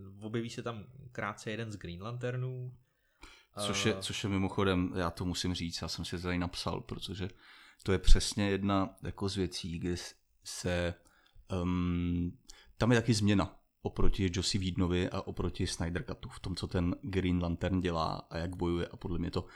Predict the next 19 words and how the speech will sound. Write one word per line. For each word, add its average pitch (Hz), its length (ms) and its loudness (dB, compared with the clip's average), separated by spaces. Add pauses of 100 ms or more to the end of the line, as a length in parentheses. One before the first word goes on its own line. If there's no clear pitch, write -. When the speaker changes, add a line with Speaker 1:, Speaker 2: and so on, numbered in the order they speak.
(220)
Speaker 2:
skvěle 104 580 2
vystihuje 85 680 0
jako 82 200 -6
přístup - 520 -4
těchto 90 240 0
dvou 90 280 2
filmařů 87 640 0 (100)
Speaker 1:
Aha. 113 240 -6
Speaker 2:
k - 80 -12
tomu 90 260 0
řemeslu 87 480 0
nebo 87 160 0
prostě 90 320 -4
k - 80 -12
práci 87 400 -2
jako 87 200 -2
s - 100 -8
těma 90 180 0
komiksy - 400 -4